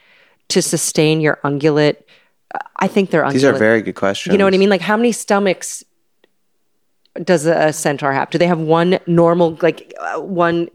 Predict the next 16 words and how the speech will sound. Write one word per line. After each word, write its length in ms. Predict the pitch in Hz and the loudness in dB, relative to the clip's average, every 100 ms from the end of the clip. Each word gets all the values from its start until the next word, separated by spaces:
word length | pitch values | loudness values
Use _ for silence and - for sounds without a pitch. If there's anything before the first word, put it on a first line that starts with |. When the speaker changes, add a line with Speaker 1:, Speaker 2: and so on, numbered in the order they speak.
| 156 | -6
Speaker 1:
alimentary 480 | 160 170 156 151 170 | -2 -2 -2 -2 -2
canal, 240 | 170 165 | 0 -2
like, 140 | 156 143 | -2 -2
gastric, 440 | 139 143 - 160 | -2 -4 -6 -4
everything 400 | 143 156 151 156 | -2 -2 -2 -2
that, 240 | 147 - - | -4 -6 -4
like 160 | 147 | -4
a 60 | 147 | -2
human? 420 | 160 175 220 269 - - - - | 0 2 2 0 -8 -20 -16 -4
Speaker 2:
I 180 | 131 156 | 0 2
Speaker 1:
Gastric 340 | 180 160 180 | 2 0 -2
Speaker 2:
think 100 | 139 | 0
Speaker 1:
emptying? 260 | 135 135 185 | 2 2 4
Speaker 2:
mythical 220 | 190 123 | 2 0
creatures 1120 | 110 - 117 110 113 110 104 98 - - - - _ _ _ _ _ _ _ _ _ _ _ _ _ _ | -2 0 0 0 0 2 2 0 -2 -4 -6 -14 _ _ _ _ _ _ _ _ _ _ _ _ _ _
are, 560 | 110 104 101 98 92 | -2 0 2 0 -2